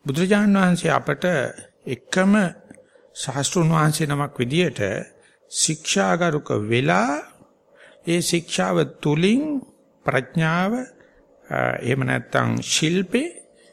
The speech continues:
හදාරන්න පුළුවන් යාදීමක් සීලේ සහ ප්‍රඥා අතර ඇති කරපු එකම නායකයා, එකම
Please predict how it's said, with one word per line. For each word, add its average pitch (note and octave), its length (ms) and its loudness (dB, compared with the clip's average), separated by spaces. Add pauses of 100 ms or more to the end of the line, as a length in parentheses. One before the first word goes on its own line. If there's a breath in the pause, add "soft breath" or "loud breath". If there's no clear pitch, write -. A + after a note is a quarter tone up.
(180 soft breath)
හදාරන්න G3 760 2
පුළුවන් A3 520 2 (840)
යාදීමක් F3 880 0 (600 loud breath)
සීලේ D#3+ 520 0
සහ F3 220 0
ප්‍රඥා E3+ 480 -2
අතර E3 200 -4
ඇති B2+ 260 -2
කරපු F#3 320 -2 (120)
එකම G#3 640 -2
නායකයා, F#3+ 520 -2 (340)
එකම F3 420 -6